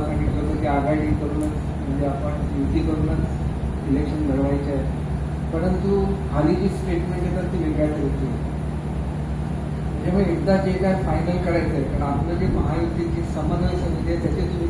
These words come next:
सदस्य आहे, त्याच्यामुळे एक काही पॉलिसी घ्या की बोलणी करायची तर बोलणी करायची, नाही बोलणी करायच्या पूर्वीच जर तोडायचं असेल तर ते आमच्याकडून तुमचं असं होतं. कारण आम्ही मैत्री, मैत्रीचा जो धर्म आहे तो आम्ही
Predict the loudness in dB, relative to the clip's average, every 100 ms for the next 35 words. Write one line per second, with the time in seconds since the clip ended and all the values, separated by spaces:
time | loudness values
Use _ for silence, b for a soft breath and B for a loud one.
0 | 0 0 0 2 2 2 -2 -2 -2 -2
1 | -2 -2 -2 0 2 4 4 4 2 2
2 | 2 2 0 0 0 0 0 0 -2 0
3 | 0 0 0 2 2 2 0 0 0 0
4 | 0 0 0 0 0 -2 -2 -2 -2 -4
5 | -2 -2 -2 2 2 4 4 2 2 2
6 | 2 2 0 2 2 4 2 4 0 0
7 | 0 0 -2 -4 -2 -2 -2 -2 -2 0
8 | 0 0 0 0 -2 -2 -2 0 0 0
9 | -2 -2 -2 -2 -2 -2 0 -2 -2 -2
10 | 0 0 0 0 -2 0 0 0 0 -2
11 | -2 -2 -2 0 0 0 0 0 -2 -2
12 | -2 0 0 0 0 0 0 -2 -2 0
13 | 0 0